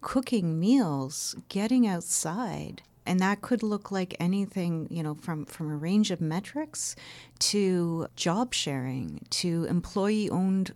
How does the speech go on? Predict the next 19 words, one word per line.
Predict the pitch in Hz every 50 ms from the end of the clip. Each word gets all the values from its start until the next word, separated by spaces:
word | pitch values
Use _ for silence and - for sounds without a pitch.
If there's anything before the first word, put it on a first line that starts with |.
| -
organizations | - 175 185 185 196 190 185 170 - - 165 196 208 - - 170 147 143 147 - - -
where | 170 165
employees | 165 170 165 - - 180 180 190 196 190 180 -
feel | - - 202 196 202 202 196 185
like | 175 175 170 165 160 160 160 - -
they | - 180
have | 175 175 180 170
a | 170
stake | - - - - 175 196 208 202 - - - - -
and | - 165 160 165 165 160 160 160 160 160 - -
a | 156
say | - - - - 151 180 220 - - - - _ - - - - - - - -
in, | - 170 165 165 160 151 151 156
uh, | 156 156 151 151 147 - -
in | 170 170 165
what | 170 170 170
they | - 175 151
do | 147 - 160 180 226 220
from | - 135 - - - 143 135 135 139 135 135 135 -